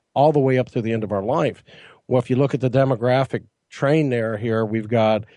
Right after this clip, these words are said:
a lot of people up, uh, with a ninety-two million baby boomers. The front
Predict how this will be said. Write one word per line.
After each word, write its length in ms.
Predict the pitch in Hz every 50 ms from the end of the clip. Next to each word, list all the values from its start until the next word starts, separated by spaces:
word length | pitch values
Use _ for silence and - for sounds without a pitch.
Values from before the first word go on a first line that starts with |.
| _ _ _ _ _ _ _
a 100 | - 107
lot 260 | 107 107 123 131 139
of 100 | 135 127
people 640 | - 135 131 117 - 135 123 123 123 123 117 117 - _ _ _ _ _ _ _ _ -
up, 220 | 131 131 123 -
uh, 240 | 123 117 113 101 101
with 180 | 117 117 117 110
a 100 | 113 101 95
ninety-two 600 | 113 117 123 135 139 127 120 113 - - 135 123
million 300 | 120 127 127 123 113 104
baby 280 | 104 120 120 123 127 120
boomers. 440 | 110 120 120 123 120 117 110 107 -
The 80 | - 98
front 360 | - - 127 123 123 120